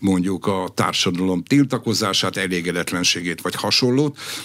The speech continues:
Hasonlóképpen ezt látjuk egyébként, ö, az elégedetlenséget már abban az értelemben,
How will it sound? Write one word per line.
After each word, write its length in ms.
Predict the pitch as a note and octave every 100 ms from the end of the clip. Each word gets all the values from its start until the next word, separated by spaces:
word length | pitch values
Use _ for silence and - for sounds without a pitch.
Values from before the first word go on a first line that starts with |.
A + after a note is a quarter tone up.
| -
Hasonlóképpen 920 | - C#3 - A2 G#2+ - A#2 A2 G2+
ezt 240 | G#2 F#2+ A2
látjuk 460 | F#2 F#2+ - E2+
egyébként, 840 | F2 F2 E2+ - G#2 A2+ B2 A#2+ - -
ö, 180 | G#2+ G2+
az 300 | - G#2 F2+
elégedetlenséget 1500 | - G#2+ F#2+ F2 F2+ E2+ F#2+ F#2 F#2 - F2+ F2+ G2+ G#2+ - -
már 320 | F#2 F2+ F#2+
abban 220 | G2 G2
az 140 | F2
értelemben, 720 | G2 F2+ - F2+ F2 F#2+ G#2